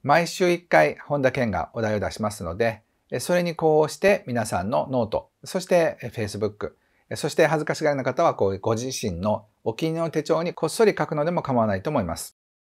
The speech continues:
あなたが何かインスピレーションを受けて、え、文章を書く。え、この回路ができてくると、どんどんどんどん文章を書きたくなると思います。コンセプトとしては、毎週一行でもいい。書き続ければ人生は動き出す。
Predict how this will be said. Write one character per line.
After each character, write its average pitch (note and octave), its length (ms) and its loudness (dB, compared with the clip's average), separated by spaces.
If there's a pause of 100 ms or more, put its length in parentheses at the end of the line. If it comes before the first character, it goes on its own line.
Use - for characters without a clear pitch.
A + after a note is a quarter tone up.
(420)
あ C#3+ 80 -2
な D#3 140 4
た C#3+ 120 4
が A#2+ 100 2
何 B2+ 200 0
か A#2+ 180 6
イ A2+ 40 0
ン A2+ 60 -4
ス - 120 -10
ピ C#3 80 6
レ B2+ 60 6
ー - 20 -2
シ A#2+ 120 -4
ョ G2 40 0
ン G#2 40 0
を - 20 -2
受 A2 140 -2
け A2 40 -2
て、 C3+ 300 2 (100)
え、 G2 80 -10
文 A2 200 -2
章 F2 100 -6
を - 80 -8
書 G2 100 -8
く。 - 220 -10 (160)
え、 A2+ 100 -4
こ F#3 160 -4
の F#3 120 -2
回 F#3 220 0
路 F3 60 0
が C3+ 120 2
で C3+ 120 0
き - 60 -14
て A#2+ 120 -4
く - 120 -6
る A2 140 0
と、 C#3+ 300 2
ど G3+ 180 -2
ん C4 40 -6
ど G3 120 0
ん D#3+ 40 -4
ど G#3+ 120 0
ん - 20 0
ど D3 120 0
ん G2 60 -4
文 A2+ 140 0
章 - 140 -8
を - 60 -12
書 - 100 -10
き - 80 -20
た F3+ 100 -4
く - 100 -8
な A2 100 -2
る F2+ 100 -6
と - 220 -6
思 A2+ 180 -4
い - 20 -2
ま F#2 140 -6
す。 - 200 -14 (300)
コ D3+ 140 2
ン C#3 40 2
セ B2 140 -2
プ - 60 -12
ト G#2+ 100 -2
と G#2 120 -8
し G2+ 60 -14
て C#3+ 100 2
は、 E3 260 4 (120)
毎 C#3+ 240 2
週 D3+ 200 -2
一 D3 180 -4
行 E3+ 140 4
で A2 80 2
も F2+ 100 -4
い F2+ 80 -4
い。 - 120 -10 (220)
書 B2 100 -8
き C3+ 140 -6
続 C3 220 -2
け B2+ 100 -2
れ A#2+ 80 2
ば D3 280 0
人 G#2+ 200 -4
生 G2 160 -6
は A#2+ 220 0
動 G2+ 140 -4
き - 100 -18
出 - 100 -4
す。 - 220 -16